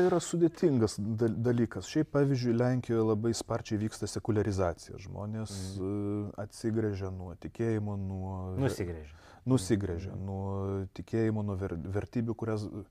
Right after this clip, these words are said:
Speaker 1: ku-, kurias bažnyčia nustojo komunikuoti. Ir tai yra ganėtinai svarbi problema. Ir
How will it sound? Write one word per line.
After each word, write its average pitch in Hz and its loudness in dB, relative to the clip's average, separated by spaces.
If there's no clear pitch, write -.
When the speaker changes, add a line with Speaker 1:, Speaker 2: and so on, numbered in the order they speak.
Speaker 1:
ku-, - -2
kurias 139 4
bažnyčia 107 0
nustojo 120 -2
komunikuoti. 101 -6
Ir - -10
tai 110 -2
yra 104 0
ganėtinai 98 -2
svarbi 95 -4
problema. 85 -8
Ir 101 -2